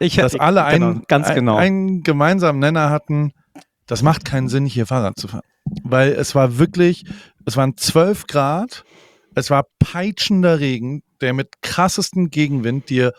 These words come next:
Speaker 2: horizontal in die Fresse geballert ist und du von den Vorderrädern die ganze Zeit, weil wir irgendwie versucht haben, ein bisschen im
Speaker 1: Windschatten
Speaker 2: Windschatten
Speaker 1: war einfach, war einfach na-, von Nachteil, so gesehen,
Speaker 2: Das
Speaker 1: weil
Speaker 2: war
Speaker 1: man
Speaker 2: eine Dusche.
Speaker 1: n-, noch
Speaker 2: Du hast von
Speaker 1: besser war, ja.
Speaker 2: unten,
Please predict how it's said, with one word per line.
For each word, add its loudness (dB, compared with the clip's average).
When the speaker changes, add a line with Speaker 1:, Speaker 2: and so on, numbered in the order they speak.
Speaker 2:
horizontal 2
in 2
die -2
Fresse -2
geballert -2
ist 0
und 2
du 6
von 0
den 0
Vorderrädern 0
die 2
ganze 2
Zeit, 0
weil 2
wir 2
irgendwie -2
versucht 0
haben, 0
ein -4
bisschen -2
im 0
Speaker 1:
Windschatten 4
Speaker 2:
Windschatten 4
Speaker 1:
war 4
einfach, 0
war -2
einfach -2
na-, -4
von -4
Nachteil, -4
so -6
gesehen, -2
Speaker 2:
Das -2
Speaker 1:
weil 2
Speaker 2:
war 4
Speaker 1:
man 4
Speaker 2:
eine 0
Dusche. 2
Speaker 1:
n-, 0
noch 2
Speaker 2:
Du 4
hast 2
von 0
Speaker 1:
besser 0
war, 6
ja. -2
Speaker 2:
unten, -2